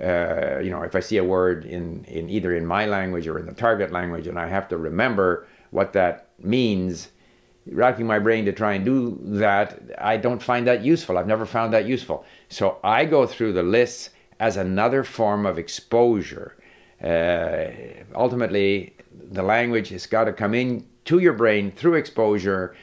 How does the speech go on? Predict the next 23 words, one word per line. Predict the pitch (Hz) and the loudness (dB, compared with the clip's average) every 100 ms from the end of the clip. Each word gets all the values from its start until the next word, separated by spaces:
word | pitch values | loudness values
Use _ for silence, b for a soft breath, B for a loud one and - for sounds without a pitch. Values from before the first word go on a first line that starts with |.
| B B B - | B B B 0
Reading | 120 131 127 | 2 2 0
content, | 113 107 107 110 98 92 | 0 -2 -2 -2 -2 0
listening | 113 135 123 101 | 0 0 -2 -2
to | 104 | -2
content, | 104 98 85 92 87 - | -2 -2 -2 -4 -4 -2
or | 95 | 0
reviewing | 92 90 98 123 113 98 | 2 0 2 2 2 2
lists | 101 98 - - - | 2 0 -6 -10 -2
are | 92 | -2
all | 82 107 113 90 | 2 2 2 2
different | 147 143 95 | -2 -2 -8
forms | - 95 90 73 - b - | -4 -2 -2 -8 -16 b -8
of | 82 | -6
exposure. | 85 - 113 110 101 85 85 82 - b b b b - | -8 -4 2 4 4 2 2 2 -2 b b b b -6
Uh, | 82 82 80 78 - 82 | 0 2 2 0 -4 -4
so | 101 | -2
I | 87 | 0
don't | 90 101 85 | 0 -2 0
like | 95 90 | -2 -2
to | 85 | -4
rack | 90 90 - | 0 0 -2
my | 87 | -4
brain | 80 85 82 80 | -2 -4 -4 -8